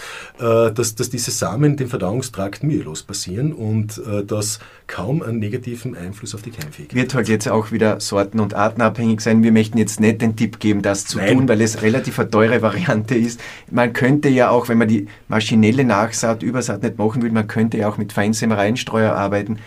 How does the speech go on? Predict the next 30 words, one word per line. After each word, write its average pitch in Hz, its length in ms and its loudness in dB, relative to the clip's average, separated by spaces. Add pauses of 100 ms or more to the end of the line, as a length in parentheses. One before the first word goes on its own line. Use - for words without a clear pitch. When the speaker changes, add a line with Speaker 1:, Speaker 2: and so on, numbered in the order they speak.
(220)
Speaker 2:
in 117 280 4 (200)
Weideherden 110 640 2
hinein 104 520 0
nachsehen. 104 520 -2
Das 104 180 -6
haben 104 180 -2
wir 110 120 2
ja 104 180 2
auch 107 200 -2
ge-, 107 220 -6
Speaker 1:
Das 120 200 -2
Speaker 2:
aus 110 80 -4
unserer 110 260 0
Forschung 123 320 2
Speaker 1:
funktioniert 113 320 4
Speaker 2:
gelernt. 147 180 4
Das - 120 -4
Speaker 1:
sehr 110 100 2
Speaker 2:
funktioniert 110 460 2
Speaker 1:
gut. - 80 -8
Speaker 2:
sehr 107 120 -4
gut. 104 100 -2 (100)
Speaker 1:
Richtig. 127 200 -2 (300)
Vor 113 120 2
allem 117 100 4
Speaker 2:
Vielleicht 117 80 4
Speaker 1:
am 123 60 2
Speaker 2:
kleine 120 380 4
Mengen 123 480 4
in 113 260 -2